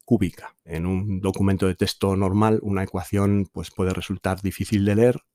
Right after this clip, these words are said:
o los procesadores de texto tienen normalmente, pues, herramientas que te pueden representar este tipo de ecuaciones, pero que no son muy visuales.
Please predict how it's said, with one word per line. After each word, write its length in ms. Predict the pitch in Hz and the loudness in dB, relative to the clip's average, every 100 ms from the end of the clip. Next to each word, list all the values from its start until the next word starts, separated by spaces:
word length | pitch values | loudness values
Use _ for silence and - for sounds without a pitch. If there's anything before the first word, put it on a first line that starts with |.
| - | 0
o 280 | 101 104 - | 4 4 2
los 300 | 110 98 - | -2 -2 -4
procesadores 560 | - 92 92 95 92 92 | -8 -6 -4 -2 -2 -2
de 100 | 92 | -2
texto 420 | 92 - 95 - _ | -4 -6 -8 -10 _
tienen 800 | - 98 90 92 92 92 90 85 - | -6 -4 -2 -2 0 -2 -2 -6 -8
normalmente, 760 | 101 92 95 90 92 92 87 87 | -6 -2 -2 -2 -2 -4 -4 -8
pues, 340 | 80 - - | -8 -10 -10
herramientas 640 | 101 92 90 101 87 87 | -10 -8 0 0 0 -4
que 100 | - | -6
te 100 | 87 | -10
pueden 240 | 87 92 92 | -2 -2 0
representar 640 | 95 - 95 90 95 92 - _ - - | -2 -4 -4 -2 -2 -4 -8 _ -20 -12
este 180 | - | -8
tipo 240 | - 98 95 | -6 0 0
de 60 | |
ecuaciones, 540 | 90 92 - 98 95 - | 0 -6 -2 -2 -2 -4
pero 240 | - 87 | -4 -4
que 120 | - | -4
no 160 | 90 90 | -4 -2
son 240 | - 90 | -2 -2
muy 200 | 90 92 | 0 0
visuales. 680 | 90 85 - 71 - - - | -2 -4 -4 -6 -6 -16 -18